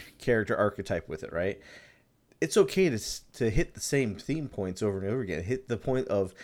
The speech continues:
"Hey, we had to put our differences aside and work together." It's still relevant. People don't get along today. We're not living in a utopia where everybody gets along, and the concept of wor-, of working together is foreign, is not foreign to us. It's still a foreign concept, right?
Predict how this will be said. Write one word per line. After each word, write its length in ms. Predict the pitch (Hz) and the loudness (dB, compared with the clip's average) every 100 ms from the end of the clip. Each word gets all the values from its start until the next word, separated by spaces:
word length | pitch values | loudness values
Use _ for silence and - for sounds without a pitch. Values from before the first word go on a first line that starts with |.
| - - | -20 -14
"Hey, 400 | - 147 113 107 - - | 0 4 4 2 -2 0
we 80 | 127 | 2
had 80 | 131 | 2
to 60 | |
put 100 | 127 | 2
our 60 | 110 - | 0 0
differences 400 | 131 131 113 107 | -2 -2 -2 -4
aside 480 | 98 - 123 107 98 - | -4 2 6 6 4 0
and 120 | 104 | -2
work 160 | 104 | -2
together." 480 | - 117 104 76 - | -2 0 2 0 -4
It's 160 | - - | -6 -2
still 220 | - 151 | 2 2
relevant. 480 | 104 151 120 92 - - - _ | 6 6 4 0 -4 -10 -20 _
People 320 | 147 143 131 | -6 -2 2
don't 220 | 113 139 | 4 4
get 120 | 135 135 | 4 4
along 380 | 120 139 131 | 6 6 4
today. 520 | 117 110 135 92 78 - | 0 4 4 4 2 -2
We're 200 | 101 120 | 0 2
not 180 | 143 127 | 4 6
living 320 | 135 127 107 | 4 4 2
in 80 | 143 | 2
a 20 | |
utopia 460 | 113 143 156 127 | 6 6 8 6
where 140 | 104 107 | 6 4
everybody 400 | 120 123 113 113 | 4 4 2 2
gets 180 | 113 117 | 2 4
along, 280 | 113 127 | 4 4
and 60 | 107 | 4
the 100 | 101 | 0
concept 380 | - 123 117 113 | 2 0 0 -2
of 220 | 101 - - - - 107 | -2 -4 -18 -20 -12 -4
wor-, 260 | 110 135 - | 0 2 0
of 240 | 104 - - _ | -4 -6 -20 _
working 300 | 110 131 131 | -2 0 0
together 320 | 107 101 107 90 | -2 2 2 2
is 140 | 98 | -2
foreign, 560 | - 110 147 110 92 - | -4 -2 0 0 -4 -4
is 160 | 95 | -2
not 160 | 107 110 | 0 -2
foreign 280 | - 139 98 | -2 -4 -2
to 120 | 80 | -2
us. 200 | 87 - - - - | -4 -6 -14 -20 -8
It's 200 | 117 - | -6 -6
still 320 | - 160 123 | 2 6 6
a 40 | 104 | 4
foreign 320 | - 127 104 | 0 0 0
concept, 600 | 135 143 127 82 65 87 | 0 0 -2 -4 -6 -2
right? 260 | 85 117 | -2 -2